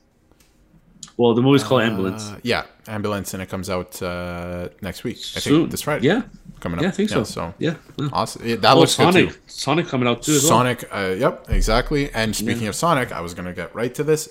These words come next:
Speaker 2: Jim Carrey
Speaker 1: Mm-hmm.
Speaker 2: says that
Speaker 1: Yeah.
Speaker 2: he might be retiring from acting.
Speaker 1: Uh, he, yeah, good on him. He should, but he should do another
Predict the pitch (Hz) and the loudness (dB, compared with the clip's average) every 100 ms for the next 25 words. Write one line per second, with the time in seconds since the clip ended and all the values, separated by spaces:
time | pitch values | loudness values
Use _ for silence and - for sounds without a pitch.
0 | _ 95 127 185 123 123 - 104 143 - | _ -6 -4 -2 2 4 4 0 -4 -10
1 | - 107 101 98 113 110 117 113 127 123 | -10 -6 -6 -2 0 2 0 -2 -2 -2
2 | 113 170 139 98 113 113 147 - - _ | -2 -2 -4 -8 -10 -10 -10 -14 -20 _
3 | _ _ _ - 160 175 165 143 120 101 | _ _ _ 0 4 6 6 6 2 -4
4 | - - - _ - 143 - 151 175 - | -12 -18 -20 _ -8 -8 -2 -2 -2 -6
5 | _ _ _ _ - - - - - 147 | _ _ _ _ -20 -20 -20 -20 -2 2
6 | 135 135 175 165 - 104 113 131 - 120 | 2 2 2 2 0 -4 -2 -4 -6 -6
7 | - - 98 131 135 104 95 - 101 139 | -4 0 4 4 2 -2 -2 -4 -8 -4
8 | 135 123 110 107 104 98 90 82 | 0 2 2 2 2 2 0 -4